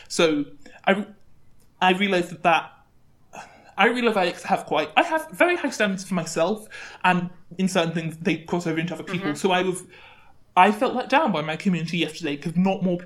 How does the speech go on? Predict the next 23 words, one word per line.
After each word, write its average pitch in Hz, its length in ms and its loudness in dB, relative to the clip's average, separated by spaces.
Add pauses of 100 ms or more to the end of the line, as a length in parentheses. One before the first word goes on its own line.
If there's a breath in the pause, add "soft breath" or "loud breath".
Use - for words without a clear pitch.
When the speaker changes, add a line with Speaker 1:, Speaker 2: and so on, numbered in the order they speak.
Speaker 1:
more 185 160 2
people, 180 420 -6 (140)
more 175 160 0
people 208 300 -2
were 196 100 -2
posting 160 640 -6 (260 loud breath)
photos 180 640 0
of 165 220 0
their 156 120 -4
tits 156 440 -4
than 160 500 -2 (300)
posting 165 340 -2
about 156 200 -2
the 156 60 -8
transphobia 147 560 -6
which - 140 -8
happens. - 640 -12 (640 loud breath)
And 180 180 6
it - 120 -10 (540)
comes 226 240 0
across 262 300 -2
as 269 160 -6
really, 208 420 -4